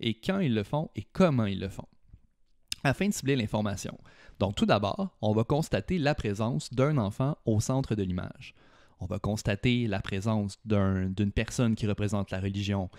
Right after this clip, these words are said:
à sa gauche et possiblement de sa famille à sa droite. La raison qui peut expliquer ça principalement, c'est la façon dont ils sont habillés. Regardez bien comme il faut. On reconnaît entre autres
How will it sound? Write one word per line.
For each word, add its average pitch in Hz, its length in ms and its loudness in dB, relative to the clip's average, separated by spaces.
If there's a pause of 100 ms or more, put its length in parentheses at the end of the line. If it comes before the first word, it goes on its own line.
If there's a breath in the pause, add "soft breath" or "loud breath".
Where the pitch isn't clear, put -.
(240 loud breath)
à 90 140 -8
sa 107 180 0
gauche 233 500 -2 (440 soft breath)
et 330 160 0
possiblement 131 880 4
de 104 160 2
sa 156 240 -2
famille 117 480 2
à 120 120 0
sa 101 200 -4
droite. 90 400 -6 (420 soft breath)
La 92 160 -8
raison 110 340 2
qui - 140 -4
peut 117 100 0
expliquer - 400 -4
ça 208 200 -2
principalement, 104 720 -4
c'est 202 400 -4
la 117 260 -2
façon 190 460 -4
dont 117 200 2
ils 101 80 -2
sont 160 360 -6
habillés. 107 420 -6 (640 soft breath)
Regardez 92 380 -6
bien 107 140 0
comme 101 180 -4
il 104 100 -4
faut. 254 280 -4 (320 soft breath)
On 107 180 2
reconnaît 135 540 0
entre 107 320 -4
autres 147 260 -2